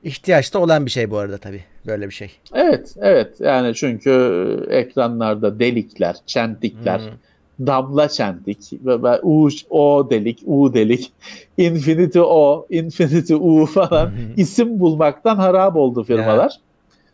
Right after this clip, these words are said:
Speaker 2: Ee, bu lazım bir şey canım. Ekranın ortasında delik ne? Ya da işte çentik ne? Şey ne?
Speaker 1: Öyle.
Speaker 2: Ee,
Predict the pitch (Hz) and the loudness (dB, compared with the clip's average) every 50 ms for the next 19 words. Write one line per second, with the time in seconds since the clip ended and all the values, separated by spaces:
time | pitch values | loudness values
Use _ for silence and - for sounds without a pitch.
0 | _ _ _ _ _ _ _ - 123 127 135 135 131 131 127 127 131 127 131 131 | _ _ _ _ _ _ _ -4 0 2 4 6 6 6 6 4 4 4 4 4
1 | 131 131 131 131 135 143 165 220 226 233 233 233 233 202 220 220 185 139 120 - | 4 2 2 0 0 0 0 2 2 4 4 4 2 2 2 -2 -2 -4 -4 -2
2 | 113 104 - 156 151 127 117 127 139 - - 151 143 143 139 135 131 127 - 131 | -2 0 2 0 0 0 0 -2 -2 -2 0 -2 -2 0 0 -2 -2 -2 -2 -6
3 | 123 - 127 123 127 120 110 117 117 135 156 151 _ - 107 95 85 82 _ - | -6 -6 -8 -4 -4 -2 0 0 2 2 2 0 _ -6 -8 -8 -8 -8 _ -2
4 | 120 113 104 104 98 - - - 95 - - 120 110 110 110 - 135 131 - - | -2 0 0 0 -2 -4 -6 -10 -10 -8 -6 -6 -6 -6 -6 -6 -6 -6 -6 -6
5 | 92 82 - - 113 110 113 104 95 87 - _ _ _ _ - 110 110 107 98 | -12 -10 -6 -2 -2 0 0 -2 -4 -8 -10 _ _ _ _ -14 -10 -10 -10 -10
6 | 92 - _ _ - _ _ _ - - _ _ - - 104 | -12 -16 _ _ -20 _ _ _ -20 -20 _ _ -12 -8 -4